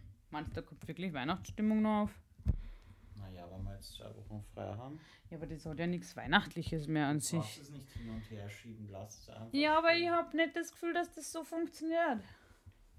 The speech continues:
Speaker 2: Wenn du dich herdrehst und redest, schon.
Speaker 1: Ja, aber ich dreh mich jetzt auch her, aber ich komm mir ja so mundlich herdran und äuglich umdran.
Speaker 2: Nein, offensichtlich nicht.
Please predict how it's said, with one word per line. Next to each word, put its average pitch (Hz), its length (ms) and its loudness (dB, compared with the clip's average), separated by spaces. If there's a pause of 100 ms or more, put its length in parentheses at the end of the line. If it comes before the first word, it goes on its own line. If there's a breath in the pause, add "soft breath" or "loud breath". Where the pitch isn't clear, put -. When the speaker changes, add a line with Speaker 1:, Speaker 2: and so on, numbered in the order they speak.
(120)
Speaker 2:
Wenn 113 160 -8
du 117 80 -6
dich 113 300 -14 (240)
herdrehst 110 800 -10
und 151 180 -14
redest, 143 460 -10
schon. 135 400 -14
Speaker 1:
Ja, 262 280 8
aber 254 280 8
ich 254 100 2
dreh 247 240 2
mich 262 140 6
jetzt 254 160 -2
auch 240 120 6
her, 226 280 4
aber 233 160 6
ich 226 80 -4
komm 254 260 2
mir 254 80 4
ja 240 160 4
so 226 400 2 (160)
mundlich 277 1000 6
herdran 226 600 4
und 254 180 4 (200)
äuglich 247 600 6
umdran. 208 720 4 (200)
Speaker 2:
Nein, 107 320 -8 (560 soft breath)
offensichtlich 120 720 -12
nicht. 117 280 -12